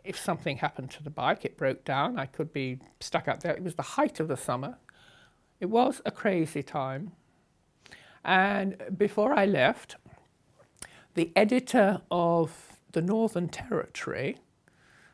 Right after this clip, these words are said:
uh, he had lived in, uh, Darwin for many years. And he said, uh,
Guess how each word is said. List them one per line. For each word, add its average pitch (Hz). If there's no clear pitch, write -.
uh, 147
he 170
had 208
lived 143
in, 139
uh, 135
Darwin 147
for 135
many 135
years. 139
And 185
he 220
said, 165
uh, 147